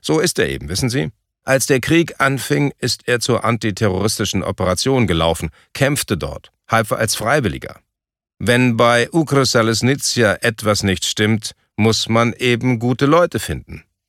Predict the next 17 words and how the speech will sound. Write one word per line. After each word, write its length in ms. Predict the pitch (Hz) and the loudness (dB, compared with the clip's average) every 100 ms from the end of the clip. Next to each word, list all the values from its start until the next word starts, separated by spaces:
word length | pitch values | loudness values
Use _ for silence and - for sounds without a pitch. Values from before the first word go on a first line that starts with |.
| _ | _
So 340 | - 180 165 - | -2 2 2 0
ein 240 | 120 110 | 0 2
Mensch 260 | 117 131 - | 2 2 -2
ist 260 | - - | -6 -10
er.“ 140 | - 65 _ _ _ _ _ _ - | -10 -12 _ _ _ _ _ _ 2
Und 200 | 151 147 | 2 2
er 100 | 131 | 2
fügte 280 | 170 - | 2 2
hinzu, 480 | 131 113 - 180 180 - - - | 2 2 2 2 2 -2 -12 0
dass 240 | 131 131 - | 2 2 0
er 360 | 127 127 139 139 | 2 4 4 4
He 240 | 123 117 | 2 2
Oleros 760 | 123 113 123 147 87 78 - - | 2 2 4 2 0 -2 -6 -8
für 360 | - - 73 - | -8 -4 -2 -2
einen 320 | 85 82 82 | -4 -2 -2
Betrüger 520 | 80 101 143 120 - - | -4 -2 0 0 -4 -8
halte. 260 | - - | -12 -18